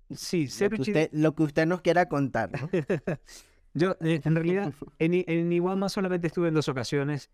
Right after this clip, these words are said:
Speaker 1: eh, pero después tuve o-,
Speaker 2: Ujú.
Speaker 1: ocasión de estar, eh, con Uchideshi,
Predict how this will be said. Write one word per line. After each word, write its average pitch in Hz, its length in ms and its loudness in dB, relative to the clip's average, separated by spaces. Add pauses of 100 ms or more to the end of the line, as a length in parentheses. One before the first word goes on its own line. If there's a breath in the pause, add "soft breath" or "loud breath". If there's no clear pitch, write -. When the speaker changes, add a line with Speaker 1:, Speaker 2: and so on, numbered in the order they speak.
(260)
Speaker 1:
eh, 135 220 0
pero 139 160 2
después 139 220 0
tuve 156 200 4
o-, 147 80 4
Speaker 2:
Ujú. 123 160 2
Speaker 1:
ocasión 147 460 0
de 139 80 0
estar, 147 380 -2
eh, 131 440 -2
con 139 180 -2
Uchideshi, 143 600 -2